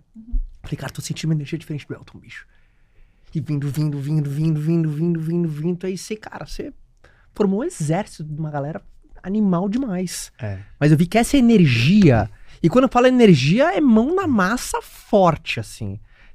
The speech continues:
Speaker 2: Teve muito isso?
Speaker 3: Teve muito isso. Tiveram alguns momentos, né? Então essa conversa com a Emily foi tipo assim: é, eu me lembro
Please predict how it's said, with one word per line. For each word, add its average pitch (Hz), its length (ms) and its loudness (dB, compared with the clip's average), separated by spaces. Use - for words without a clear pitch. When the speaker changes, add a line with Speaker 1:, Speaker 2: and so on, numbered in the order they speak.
Speaker 2:
Teve 196 220 6
muito 143 260 4
isso? 131 300 0
Speaker 3:
Teve 117 380 -4
muito 120 480 -4
isso. 92 200 -8
Tiveram 117 220 -4
alguns 127 220 -2
momentos, 113 560 -4
né? 101 140 -4
Então 107 160 -8
essa - 160 -8
conversa 107 360 -8
com - 140 -12
a 104 80 -4
Emily 107 180 -6
foi 113 220 -10
tipo - 160 -16
assim: 104 240 -12
é, 107 240 -10
eu 123 140 -2
me 135 100 0
lembro 117 560 -4